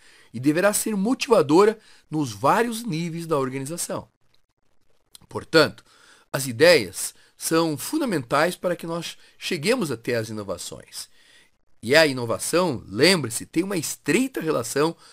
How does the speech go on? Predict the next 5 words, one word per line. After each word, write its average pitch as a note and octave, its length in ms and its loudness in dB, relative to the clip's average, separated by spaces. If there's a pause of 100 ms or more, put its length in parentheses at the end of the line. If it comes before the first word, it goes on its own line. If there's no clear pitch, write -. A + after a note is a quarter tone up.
(120)
com D3+ 200 -2
a C3+ 80 -2
competitividade F3 1160 -4
da C3 100 -8
organização. C#3 600 -4